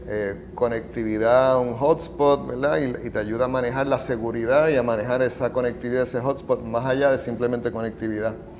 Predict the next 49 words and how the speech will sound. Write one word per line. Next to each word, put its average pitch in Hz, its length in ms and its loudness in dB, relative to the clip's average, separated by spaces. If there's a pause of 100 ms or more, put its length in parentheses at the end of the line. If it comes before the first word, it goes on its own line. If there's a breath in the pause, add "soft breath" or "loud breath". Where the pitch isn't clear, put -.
(300 loud breath)
¿verdad? 123 220 -2
Tú 120 100 -6
puedes 113 160 2
poner 120 300 -2
unos 123 140 -2
parámetros 143 560 0
que, 113 180 -6 (260)
que, 101 380 -8
que 113 160 -6
limitan 123 560 0
el 120 140 2
uso 127 320 2
de 120 60 6
ese 123 140 -2
dispositivo 131 640 0
que 123 80 0
tú 110 120 -4
se 117 120 -6
lo 113 80 -6
das 117 140 4
a - 20 0
un 123 80 -2
empleado 139 520 2
a 120 80 2
ciertas 131 340 -2
cosas. - 340 -8 (340 loud breath)
No 110 80 -4
es 110 60 -4
para 127 240 4
que 120 80 4
lo 120 120 2
use 120 160 -4
para 98 240 2
todos. 95 220 -2
Por 110 180 0
ejemplo, 123 320 -2 (520 loud breath)
eso 117 220 0
es 120 240 -2
en 113 140 -2
el 113 100 -2
caso 117 300 0
de 127 80 2
que 117 80 2
tú 113 120 -6
quieras 117 260 0
controlar, 120 600 6
este, 120 720 6
esos 120 240 0
accesos 120 560 2